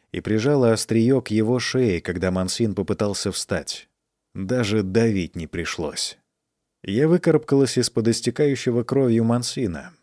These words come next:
Вместо проклятий, которые он пытался изрыгать в наш адрес, на его губах выступали кровавые пузыри.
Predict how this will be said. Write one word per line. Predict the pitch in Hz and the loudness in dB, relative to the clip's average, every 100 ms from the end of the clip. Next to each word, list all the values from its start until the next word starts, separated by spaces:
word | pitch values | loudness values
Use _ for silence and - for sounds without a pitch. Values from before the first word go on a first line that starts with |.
| _ - | _ -10
Вместо | 117 143 139 - 110 | -6 -2 -2 -2 0
проклятий, | 123 113 135 139 123 95 87 | 0 0 2 2 2 -2 -2
которые | 95 98 92 92 | 0 0 2 0
он | 92 | 0
пытался | 104 110 113 98 95 | -2 0 0 0 -2
изрыгать | 87 87 95 95 113 - | -4 -2 -2 0 0 -2
в | 87 | -4
наш | 90 82 120 | -6 -4 0
адрес, | 123 92 78 - - _ _ | 0 -2 -6 -10 -12 _ _
на | 90 | -4
его | 98 127 | -2 0
губах | 113 107 131 - - | 0 0 -2 -4 -12
выступали | 90 92 - 104 143 123 | -6 -6 -4 -8 -4 -6
кровавые | 117 - 110 113 120 113 107 | -6 -4 -2 0 0 0 -2
пузыри. | 113 98 107 85 71 - | -4 -2 -2 -2 -6 -14